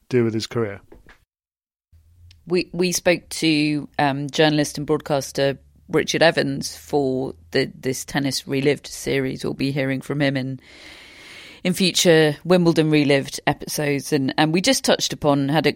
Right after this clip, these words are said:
Speaker 2: had a quick chat about Jim Courier at the end, and Richard said, "I think he should be A T P C E O." He was very clear about that. He <laughs> said, uh, he thought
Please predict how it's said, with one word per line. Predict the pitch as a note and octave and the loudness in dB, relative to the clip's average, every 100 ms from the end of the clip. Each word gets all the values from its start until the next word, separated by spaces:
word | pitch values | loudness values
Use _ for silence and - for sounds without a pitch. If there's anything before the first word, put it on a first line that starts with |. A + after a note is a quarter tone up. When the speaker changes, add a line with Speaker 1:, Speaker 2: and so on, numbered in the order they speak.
| - | 0
Speaker 2:
had | D#3+ | -2
a | C#3+ | 0
quick | E3+ D3+ | 0 0
chat | - - | 0 0
about | - C#3 | 2 0
Jim | - D3 | 0 -4
Courier | C3+ D3 D3 | -2 2 2
at | C3+ | 2
the | D3 | 4
end, | D3+ C#3 C3+ | 4 2 0
and | C#3 C#3+ C#3 C#3 - _ _ _ - | -2 -2 -4 -8 -12 _ _ _ 0
Richard | E3 - E3 C#3+ | 0 2 -2 -2
said, | - D#3 D3+ - | 2 2 2 2
"I | D3+ D#3 | 2 2
think | - D#3+ | -2 -6
he | D#3 | -6
should | - D#3+ | -6 -2
be | E3+ E3 E3 | 0 2 2
A | D3+ E3+ | 2 0
T | - | -2
P | E3 E3+ | -8 -6
C | E3 F3 E3 | -4 0 0
E | F#3 | 0
O." | F#3 - _ - | -2 -6 _ -12
He | D#3 D3+ | -8 -6
was | D3 - - _ | -8 -10 -16 _
very | D#3 D#3+ | 2 2
clear | D#3 - E3+ D#3+ | 2 0 0 2
about | - - - | 0 -2 -2
that. | - C3 - | -4 -4 -2
He | F3 | -2
<laughs> | |
said, | - - D#3+ C#3+ - - - - - _ - | 0 4 4 2 -6 -16 -20 -20 -20 _ -6
uh, | |
he | D3 C#3+ | -4 -4
thought | - D#3 C3+ | -2 0 -2